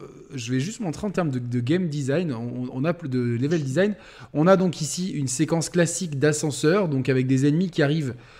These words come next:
euh, un peu sur la droite, un peu sur la gauche, euh, voilà, et donc de, de, à l'arrière également. Et puis vous allez voir, on va passer dans une salle typique des rail shooters de, de cette, de, de, de cette cuvée-là qui marche toujours aujourd'hui.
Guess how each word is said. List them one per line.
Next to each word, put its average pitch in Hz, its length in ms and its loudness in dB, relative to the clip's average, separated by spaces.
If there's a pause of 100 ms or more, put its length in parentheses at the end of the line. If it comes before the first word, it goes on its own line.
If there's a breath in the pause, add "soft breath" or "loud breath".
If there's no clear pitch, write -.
(200 loud breath)
euh, 120 420 -2
un 143 120 2
peu 170 160 0
sur 143 180 2
la 127 80 2
droite, 165 480 2
un 151 100 2
peu 165 160 -2
sur 147 220 -2
la 113 100 -2
gauche, 143 480 2
euh, 123 320 -6
voilà, 131 420 -4
et 127 100 0
donc 117 280 -6
de, 117 300 -4
de, 117 240 -6
à 120 80 -8
l'arrière 131 380 0
également. 123 480 -2 (340 loud breath)
Et 131 80 0
puis 247 140 0
vous 208 160 6
allez 175 100 8
voir, 220 140 4
on 254 40 4
va 175 120 4
passer 170 240 -2
dans 170 100 2
une 151 140 0
salle 175 280 0
typique 214 440 -2
des 143 100 6
rail 165 200 2
shooters 160 360 0
de, 131 300 0
de 113 120 -6
cette, 117 320 -10
de, 113 380 -8 (300 loud breath)
de, 120 100 -2
de 117 160 -4
cette 110 300 -8
cuvée-là 170 380 4
qui - 120 -4
marche 151 320 0
toujours 190 320 -2
aujourd'hui. 135 480 0